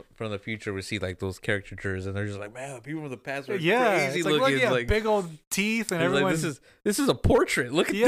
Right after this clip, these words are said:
Speaker 1: this.
Speaker 2: it's like,
Speaker 1: What do you think?"
Speaker 2: big old head, little car, big head.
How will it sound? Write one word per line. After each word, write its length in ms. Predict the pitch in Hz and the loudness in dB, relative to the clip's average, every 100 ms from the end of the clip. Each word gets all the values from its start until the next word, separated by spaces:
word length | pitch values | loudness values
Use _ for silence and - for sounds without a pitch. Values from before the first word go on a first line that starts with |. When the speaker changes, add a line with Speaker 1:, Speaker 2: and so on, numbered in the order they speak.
| 381 | 6
Speaker 1:
this. 200 | 349 - | 6 0
Speaker 2:
it's 80 | 170 | -2
like, 220 | 185 180 | -2 0
Speaker 1:
What 80 | 269 | 2
do 80 | 320 | 0
you 80 | |
think?" 220 | 269 349 311 | 2 4 4
Speaker 2:
big 120 | 208 | 6
old 160 | 190 139 | 4 4
head, 100 | 170 180 | 4 4
little 200 | 170 180 | 4 2
car, 440 | 156 151 156 175 170 | 4 4 6 6 2
big 260 | 143 170 135 | 0 -2 -2
head. 540 | 147 160 165 165 | -2 0 0 -2